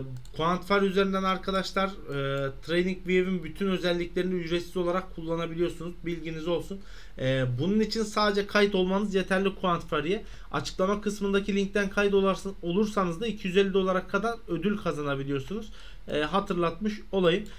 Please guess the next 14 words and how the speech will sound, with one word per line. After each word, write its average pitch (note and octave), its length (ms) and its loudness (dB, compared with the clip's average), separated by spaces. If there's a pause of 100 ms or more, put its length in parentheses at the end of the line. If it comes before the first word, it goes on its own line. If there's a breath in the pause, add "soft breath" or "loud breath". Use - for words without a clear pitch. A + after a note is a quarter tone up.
(180 loud breath)
Ee, D3 100 -2
yine G3 520 2 (360)
bildiğiniz F3 440 2
üzere F#3+ 320 4
ben F#3 140 6
şu F#3 160 -2
anda F#3 380 0
altın E3+ 460 4
tutuyorum C#3+ 380 2
arkadaşlar. C#3 460 -4
Hala D#3 360 2
kripto D#3+ 300 -6
yatırımım D#3 480 -2
yok. G#3 180 -2